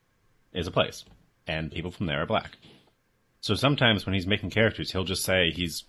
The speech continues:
Dalhanese. And that's it, and move on.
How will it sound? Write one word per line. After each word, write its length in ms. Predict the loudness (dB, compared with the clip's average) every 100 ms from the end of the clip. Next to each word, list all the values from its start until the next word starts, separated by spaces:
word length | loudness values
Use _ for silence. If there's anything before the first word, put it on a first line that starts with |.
| 0
Dalhanese. 640 | 0 2 -2 -4 -6 -12 -16 -20 _ _ _ _ _ _ _ _ _ _
And 280 | -4 -2 -2
that's 220 | -2 0
it, 140 | -2 -2 -6 -20 -14
and 140 | -10 -6
move 120 | -2
on. 200 | -2 -2